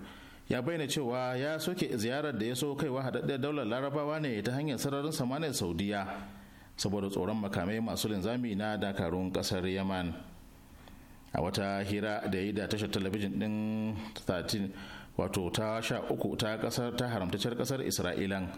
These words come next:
Netanyahu ya ce ya soke ziyarar sa dai daga farko zuwa haɗaɗɗiyar daular Larabawan a makon da ya wuce, saboda akwai matsaloli a sararin samaniyar Saudiyan. Yana mai ishara da hare-haren mayar da martani na baya-bayan nan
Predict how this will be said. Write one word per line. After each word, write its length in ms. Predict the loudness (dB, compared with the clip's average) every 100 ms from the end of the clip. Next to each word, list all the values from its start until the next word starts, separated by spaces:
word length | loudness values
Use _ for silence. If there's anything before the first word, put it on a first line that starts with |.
| -10 -16 -18 -18 -8 -2
Netanyahu 500 | 0 2 2 2 2
ya 100 | 0
ce 140 | 0 0
ya 240 | 2 0
soke 320 | 0 0 0 2
ziyarar 340 | 2 2 0
sa 140 | 0 0
dai 240 | 2 0 0
daga 240 | -2 0
farko 360 | 0 0 0 0
zuwa 400 | 0 0 0 0
haɗaɗɗiyar 300 | 0 0 0
daular 180 | 0 0
Larabawan 580 | 0 0 0 0 0 0
a 20 | 0
makon 360 | 0 0 0
da 60 | 0
ya 60 | 0
wuce, 420 | 0 -2 -2 -6 -10 -16 -18 -6
saboda 360 | -2 0 2 0
akwai 240 | 2 0 0
matsaloli 580 | 0 0 0 0 0 0
a 80 | 0
sararin 360 | 0 0 0 0
samaniyar 380 | 0 0 0
Saudiyan. 500 | 0 0 2 0 0 -4 -8 -16 -18 -18 -18 -18 -6 -2
Yana 180 | 0 0
mai 100 | 0
ishara 400 | 0 0 0 0
da 80 | 0
hare-haren 460 | 0 0 0 0
mayar 160 | 0 0
da 180 | 0 0
martani 480 | 0 0 0 0 0
na 80 | 0
baya-bayan 520 | 0 0 0 0 0
nan 380 | 0 -2 -4